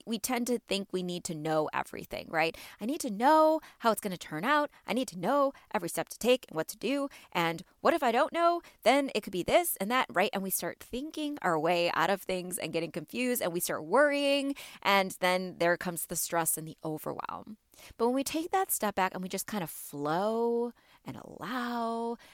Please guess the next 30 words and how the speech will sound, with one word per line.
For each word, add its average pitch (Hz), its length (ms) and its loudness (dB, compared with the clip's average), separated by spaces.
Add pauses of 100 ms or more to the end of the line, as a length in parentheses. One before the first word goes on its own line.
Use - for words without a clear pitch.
and 170 100 -6
we're 165 100 -4
just 160 160 -4
like, - 180 -8
"I'm 196 140 -6
gonna 320 140 -6
just 262 200 -6
follow 180 240 0
what 165 220 -6
feels 151 480 -4 (200)
right - 460 -4 (140)
right 180 200 -10
now. 67 180 -2
I'm - 120 -2
gonna 220 140 -4
follow 220 300 0
what 190 200 -6
feels 214 640 -4
right 180 140 -4
in 175 100 -8
my - 120 -8 (100)
body." 127 560 -2 (800)
You, 208 200 -4
it 240 120 2
takes - 440 -4
you 180 260 0 (260)
in 208 120 -2
a 214 80 2
different 202 320 -2
direction, 185 340 0